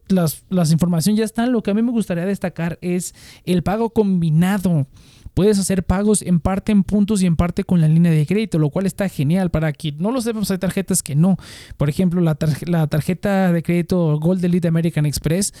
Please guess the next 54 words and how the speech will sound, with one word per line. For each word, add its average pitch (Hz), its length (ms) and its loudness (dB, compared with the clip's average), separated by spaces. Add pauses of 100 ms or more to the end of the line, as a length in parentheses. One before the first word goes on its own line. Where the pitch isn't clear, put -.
(200)
te 226 80 -2
permite 196 480 0
pagar 185 600 -2
parte 190 360 -2
de, 165 160 -2 (120)
de 151 140 0
tus, - 440 -4
de 143 100 -2
tus - 220 -8
cargos 170 640 -4 (420)
con 175 220 4
los 151 160 0
puntos 190 400 0
Membership 175 400 0
Rewards, 151 500 0
pero 277 480 -2
tiene 214 340 0
que 180 120 0
ser 208 140 -2
el 196 180 -2
cargo 180 260 0
completo. 156 600 -2 (260)
Por 170 160 2
ejemplo, 190 460 0 (400)
yo 185 140 2
tenía 185 280 0
cuarenta 180 380 0
y - 20 4
nueve 170 220 4
puntos 185 420 0
y, - 20 -2
bueno, 165 200 2
ninguno 170 380 4
de 190 60 0
los 165 160 0
cargos 170 380 0
que 165 120 -4
tenía, 156 520 0
bueno, 202 300 2
tenía 233 220 -2
cuarenta 220 280 -2
y 175 60 0
nueve 190 180 0
pesos 185 400 -2
en 165 160 2
puntos, 180 400 0
mejor 165 280 0
dicho, 165 260 -2
que 180 100 -4
eran 170 140 0
como 139 220 -2
cuatrocientos 147 600 0
noventa 139 320 0
puntos. 147 460 -2